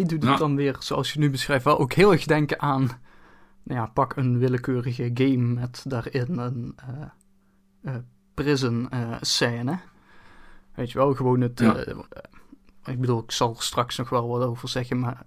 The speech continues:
Speaker 1: wat meer over zeggen, maar ik, eh, ik heb, eh, Mafia twee deze week gespeeld. Daar zit ook, eh, natuurlijk een heel, eh, eh, gevangenissegment in. Eh, dus,
Speaker 2: Mhm.
Speaker 1: zeg maar, alles wat jij nu wel s-, beschrijft, ja, dat is, eh, dat is een beetje wat
Speaker 2: <laughs>
Speaker 1: ook in, ongeveer in die game zit.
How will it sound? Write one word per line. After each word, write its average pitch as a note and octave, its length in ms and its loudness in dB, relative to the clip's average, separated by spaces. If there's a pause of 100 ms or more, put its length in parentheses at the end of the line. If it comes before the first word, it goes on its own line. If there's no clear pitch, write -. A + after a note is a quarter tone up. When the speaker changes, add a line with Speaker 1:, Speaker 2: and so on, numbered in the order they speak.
Speaker 1:
wat - 120 -10
meer A#2+ 220 -2
over A#2+ 120 -8
zeggen, A#2+ 200 -6
maar A#2 100 -6
ik, B2 180 -10
eh, A#2+ 180 -6
ik B2 120 -6
heb, - 260 -8
eh, A#2+ 180 -8
Mafia B2 460 -6
twee D3+ 260 2
deze C3 280 -2
week B2 200 -4
gespeeld. B2+ 480 -2
Daar C3 100 2
zit B2+ 220 -2
ook, F3+ 280 4
eh, C#3 140 2
natuurlijk B2 380 -2 (120)
een C3 60 -4
heel, A#2+ 340 0
eh, A#2 240 -8 (800)
eh, C3+ 120 -6 (160)
gevangenissegment A#2+ 1080 0
in. C3+ 280 -2 (600)
Eh, B2 200 -4
dus, C3 180 0
Speaker 2:
Mhm. A2 160 6
Speaker 1:
zeg B2 140 8
maar, C#3+ 140 8
alles E3 280 8
wat D3 160 4
jij D#3 140 8
nu D3+ 160 8
wel C#3+ 340 6
s-, - 120 0
beschrijft, D#3+ 480 2
ja, F#3+ 160 2
dat D#3 180 -4
is, - 300 -8
eh, B2+ 80 -6
dat C3 160 2
is B2 60 -4
een - 60 -4
beetje B2+ 240 0
wat A#2+ 140 2
Speaker 2:
<laughs> G2 160 6
Speaker 1:
ook D#3 200 8
in, C#3+ 240 6
ongeveer D3+ 360 6
in D3+ 100 6
die D3 280 6
game D#3 140 6
zit. C#3 400 2